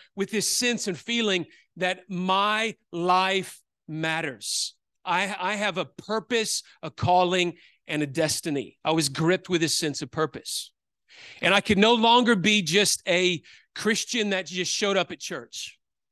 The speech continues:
But there was, there, I, I kept feeling, um, thrust out of my comfort zone by the Holy Spirit.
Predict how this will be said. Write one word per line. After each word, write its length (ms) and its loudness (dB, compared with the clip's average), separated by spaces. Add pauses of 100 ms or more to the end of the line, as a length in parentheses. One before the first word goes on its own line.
(440)
But 140 2
there 120 6
was, 320 4 (200)
there, 160 4 (120)
I, 180 4
I 40 4
kept 360 0
feeling, 420 2 (380)
um, 380 -4 (400)
thrust 560 -2
out 220 0
of 160 -4
my 160 -2
comfort 420 -4
zone 360 -6
by 200 4
the 120 0
Holy 240 -2
Spirit. 520 -6